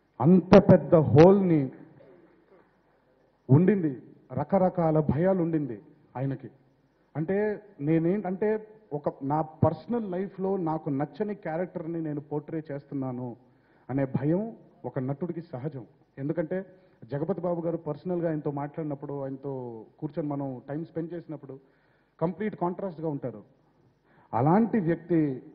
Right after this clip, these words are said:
ఆ భయాలన్నీ కూడా ఉన్నా వాటిని పక్కన పెట్టి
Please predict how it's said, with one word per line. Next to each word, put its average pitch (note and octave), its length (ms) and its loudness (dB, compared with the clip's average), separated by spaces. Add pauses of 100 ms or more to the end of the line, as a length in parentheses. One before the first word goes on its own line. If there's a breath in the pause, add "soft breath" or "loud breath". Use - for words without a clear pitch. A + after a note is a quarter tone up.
(100)
ఆ B2 260 0 (100)
భయాలన్నీ F#3 540 4
కూడా E3 280 4
ఉన్నా D#3+ 460 2
వాటిని D#3 380 4
పక్కన D#3 340 0
పెట్టి C#3 420 -6